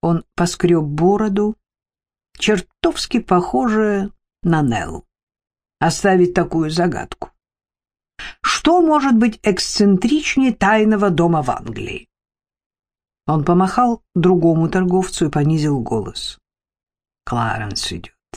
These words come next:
Бетти говорит, что он чуть не рехнулся, когда я дал покупателю скидку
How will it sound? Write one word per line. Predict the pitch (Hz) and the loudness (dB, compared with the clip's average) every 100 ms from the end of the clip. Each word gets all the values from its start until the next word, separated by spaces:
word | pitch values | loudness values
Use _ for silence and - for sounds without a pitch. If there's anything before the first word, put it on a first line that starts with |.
| - _ _ _ _ _ _ _ _ _ _ - | -20 _ _ _ _ _ _ _ _ _ _ -4
Бетти | 147 185 180 | 0 0 0
говорит, | 175 160 170 175 | 0 2 0 -2
что | - 160 | -4 -2
он | 156 147 _ | -2 -4 _
чуть | - 170 | -4 0
не | 185 | 2
рехнулся, | 185 180 - 156 143 107 - | 0 -2 -6 -6 -6 -6 -8
когда | - 131 143 139 - _ _ - | -8 -6 -6 -6 -8 _ _ -2
я | 151 143 | 0 0
дал | 147 139 | 0 -2
покупателю | 151 - - 151 143 156 | -2 -2 -2 -2 0 0
скидку | 160 - 311 - - - - | 0 -2 -4 -4 -6 -8 -10